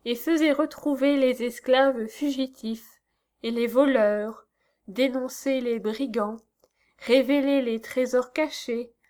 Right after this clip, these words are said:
guérissait les malades, et même avait ressuscité quelques morts. En conséquence, c'était une course,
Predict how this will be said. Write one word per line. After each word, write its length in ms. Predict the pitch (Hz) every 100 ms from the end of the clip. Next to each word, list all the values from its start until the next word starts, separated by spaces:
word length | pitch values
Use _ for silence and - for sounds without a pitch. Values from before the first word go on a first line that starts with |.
| _ _ -
guérissait 760 | 185 214 226 226 214 - 247
les 140 | 226 226
malades, 680 | 226 262 226 208 208 208 214 _ _ -
et 120 | 285
même 440 | 269 359 403 330
avait 280 | 262 247 254
ressuscité 920 | 247 311 - 359 349 - 262 - 320
quelques 320 | 320 302 294
morts. 840 | 233 208 202 202 190 180 - - _ _ _ _ _ _ _ _ _ _
En 160 | - 214
conséquence, 960 | 208 220 220 302 294 359 359 359 349 - _ _
c'était 340 | - 359 359
une 360 | 349 285 247 254
course, 600 | - 311 - - - -